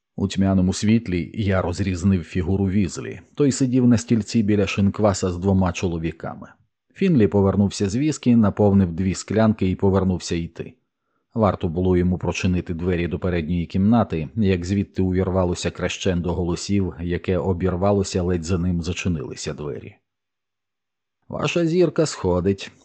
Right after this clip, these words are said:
завважив Спілер, і на обличчі у нього розпливлася усмішка завширшки з гирло річки Северн.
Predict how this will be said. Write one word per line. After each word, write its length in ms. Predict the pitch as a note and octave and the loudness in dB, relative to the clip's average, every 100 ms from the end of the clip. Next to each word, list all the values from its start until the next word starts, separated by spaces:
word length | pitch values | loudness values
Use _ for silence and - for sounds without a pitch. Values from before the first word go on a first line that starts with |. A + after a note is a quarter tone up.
| - | -8
завважив 640 | E2+ E2+ E2+ F2+ F#2 E2 | -4 -2 -2 -2 -2 -4
Спілер, 580 | - - G2 B2+ B2 G#2+ | -8 -4 0 2 0 -4
і 100 | C#3+ | -6
на 100 | D#3 | -2
обличчі 440 | D#3 A#2 B2+ - C3 | 0 2 0 2 4
у 120 | B2 | 6
нього 260 | G#2 G#2 | 8 6
розпливлася 640 | G#2+ G2 G2 F2+ F#2 F#2 F2+ | 6 2 0 -2 -2 -2 -2
усмішка 640 | E2 A2 - G#2+ - G2 | -2 -2 2 0 0 -2
завширшки 680 | E2+ F2+ - G#2 F#2 - F#2 | 0 -2 0 0 0 -2 -2
з 80 | E2 | -2
гирло 440 | F#2+ G2 F2+ F#2 | 2 2 2 0
річки 400 | F2 E2 - - | -2 -4 -8 -10
Северн. 580 | D#2 - C#3 C3 - - | -10 -8 -8 -8 -12 -14